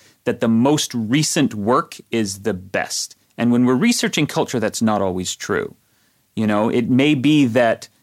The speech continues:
the, you know, the translator who worked with the, uh, worked with the indigenous communities and really did this, you know, really detailed study of this one particular aspect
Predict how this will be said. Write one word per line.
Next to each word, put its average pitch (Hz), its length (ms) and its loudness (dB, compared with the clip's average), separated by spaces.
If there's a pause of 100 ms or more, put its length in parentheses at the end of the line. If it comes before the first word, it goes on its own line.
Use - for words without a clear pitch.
(140)
the, 123 140 0 (560)
you 131 120 2
know, 113 200 2
the 113 160 -2
translator 139 560 0
who 117 140 0
worked 127 360 0
with 120 380 0
the, 110 480 2
uh, 104 360 2 (680)
worked 127 260 0
with 120 120 -2
the 127 80 2
indigenous 107 400 0
communities 175 480 2
and 110 140 4
really 123 220 4
did 131 220 2
this, 113 260 0
you 127 120 2
know, 110 100 4
really 120 280 2
detailed 123 400 2
study 127 280 0
of 107 80 0
this 113 160 0
one 131 180 2
particular 120 420 -2
aspect 135 440 -4